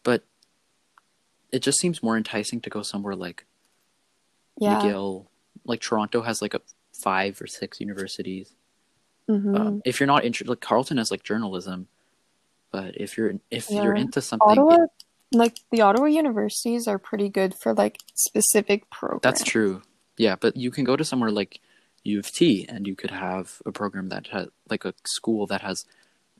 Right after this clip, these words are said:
Speaker 1: an entire, like, area, like, arts and science that's gonna be good. You don't really get that at places like Carleton, U Ottawa. So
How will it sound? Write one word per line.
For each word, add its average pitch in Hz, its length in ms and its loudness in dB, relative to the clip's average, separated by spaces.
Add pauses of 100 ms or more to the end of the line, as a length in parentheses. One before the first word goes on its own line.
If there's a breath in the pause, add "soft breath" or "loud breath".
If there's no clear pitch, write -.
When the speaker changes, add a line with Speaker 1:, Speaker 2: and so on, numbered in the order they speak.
(160)
Speaker 1:
an 120 100 0
entire, 110 760 0 (920)
like, 104 300 -4
area, 113 480 0
like, 95 240 -4
arts 107 200 -4
and 107 100 -6
science 98 360 -4
that's - 140 -10
gonna 104 160 -6
be - 100 -10
good. - 240 -8 (1400)
You 110 160 -12 (120)
don't 107 200 0
really 110 180 0
get 95 200 -6
that 92 160 -6
at - 120 -12
places - 420 -10
like - 120 -14
Carleton, - 400 -12
U - 80 -16
Ottawa. - 200 -18
So 151 300 4